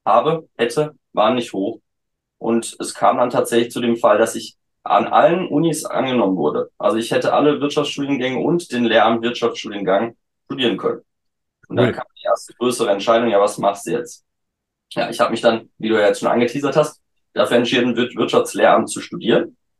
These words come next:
Speaker 2: Mhm.
Speaker 1: Und ich kürze ein bisschen die ersten Jahre raus, hab das dann auch gemacht an der P H. Also Wirtschaftslehramt, Wirtschaft war mein Hauptfach, Politik Nebenfach und Geos Nebenfach, weil es einfach für mich wirtschaftlich am meisten Sinn gemacht hat, die Fächer noch mit reinzunehmen.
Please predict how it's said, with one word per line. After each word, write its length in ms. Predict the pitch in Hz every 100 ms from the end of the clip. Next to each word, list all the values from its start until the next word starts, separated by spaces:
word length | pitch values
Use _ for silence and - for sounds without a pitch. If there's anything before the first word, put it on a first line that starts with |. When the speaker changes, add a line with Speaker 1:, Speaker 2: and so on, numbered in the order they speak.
| -
Speaker 2:
Mhm. 200 | 95 104
Speaker 1:
Und 60 | 113
ich 140 | -
kürze 280 | 143 147 123
ein 80 | 117
bisschen 320 | 117 120 98
die 100 | 95
ersten 300 | 98 - 113
Jahre 280 | 104 104 -
raus, 380 | 123 120 -
hab 160 | 131 -
das 140 | 127
dann 100 | 120
auch 180 | 117 -
gemacht 380 | - - - -
an 100 | 87
der 120 | -
P 200 | - 98
H. 140 | 101 -
Also 240 | - -
Wirtschaftslehramt, 880 | - 117 - - 95 101 101 - -
Wirtschaft 300 | 110 113 104
war 80 | 98
mein 180 | 95
Hauptfach, 460 | - - - 101 -
Politik 480 | 110 101 - 117 - -
Nebenfach 680 | 98 107 104 107 104 104 -
und 220 | 98 95
Geos 360 | 101 110 107 107
Nebenfach, 540 | 104 101 - 101 - _ _ -
weil 160 | 95
es 140 | 95 -
einfach 420 | - 107 101 - _ _ _ -
für 100 | 113
mich 320 | 120 - 104
wirtschaftlich 500 | 117 - - 98 110
am 100 | 98
meisten 280 | 101 98 95
Sinn 160 | 110
gemacht 280 | 117 110 110
hat, 140 | 104
die 80 | 98
Fächer 300 | 98 120 -
noch 140 | - 113
mit 120 | -
reinzunehmen. 680 | 98 120 - 143 156 208